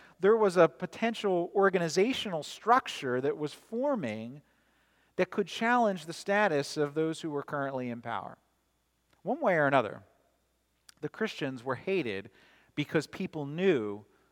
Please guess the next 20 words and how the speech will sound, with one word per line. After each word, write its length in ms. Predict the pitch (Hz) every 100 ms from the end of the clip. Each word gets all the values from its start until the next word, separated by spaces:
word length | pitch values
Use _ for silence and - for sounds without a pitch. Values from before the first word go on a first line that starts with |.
| _ -
that 140 | 120
they 100 | 127
were 140 | 113
Christians. 640 | - 120 101 - - - _ _ _ _ _ _ _ _ _ _ _ _ -
Now, 160 | 156
let 160 | 160 214
that 160 | 214 165
be 100 | 165
convicting 480 | 156 147 160 123
for 180 | 110 113
us 160 | 101 -
for, 340 | - 104 101 98 _ -
for 80 |
just 240 | 110 107 101
a 20 |
second. 400 | - 120 98 - - _ _ _ _ _ _ _ -
Is 160 | 160
your 140 | 185 294
Christian 400 | - 160 139 110
faith, 440 | 104 95 - -